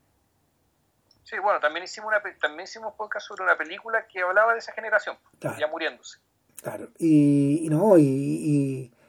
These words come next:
Speaker 2: y es un ocaso dramático con, con Trump en la Casa Blanca, con el covid, weón, con todo. Con Black Lab-, con Black Lives Matter, o sea, no, es todo, todo, o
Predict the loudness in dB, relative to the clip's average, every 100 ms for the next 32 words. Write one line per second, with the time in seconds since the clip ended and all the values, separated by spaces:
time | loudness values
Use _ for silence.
0 | _ _ _ _ _ _ 2 10 12 12
1 | 10 6 4 4 2 2 -2 -4 -4 -4
2 | -4 -4 -6 -6 -8 -12 -14 -10 -8 -6
3 | -6 -4 -2 -2 -4 -6 -6 -6 -6 -8
4 | -6 -4 -6 -4 -4 -2 0 -2 -2 -8
5 | -8 -10 -14 -10 -6 -6 -8 _ _ _
6 | _ _ _ _ _ _ _ _ _ _
7 | _ _ _ _ _ _ _ _ _ _
8 | _ -8 0 6 6 6 0 -2 -14 -18
9 | -6 -2 -2 -2 -4 -6 -6 -6 -6 -6
10 | -6 -8 -8 -4 -4 -6 _ _ _ -20
11 | _ _ _ _ _ 6 6 4 4 4
12 | 4 2